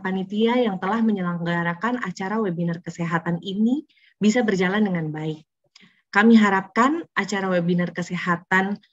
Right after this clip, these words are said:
Rumah Sakit Umum Universitas Kristen Indonesia bisa mempererat solidaritas R S U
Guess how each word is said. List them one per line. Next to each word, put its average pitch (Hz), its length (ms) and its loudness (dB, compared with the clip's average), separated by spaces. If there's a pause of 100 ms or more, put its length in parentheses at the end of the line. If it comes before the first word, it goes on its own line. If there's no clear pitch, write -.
(540)
Rumah 202 240 2
Sakit 190 320 -6
Umum 214 320 4
Universitas 175 640 -6
Kristen 175 320 -4
Indonesia 180 800 0
bisa 233 240 0
mempererat 220 720 -2
solidaritas 190 880 -4 (480)
R 202 160 -2
S 214 240 -6
U 226 80 -2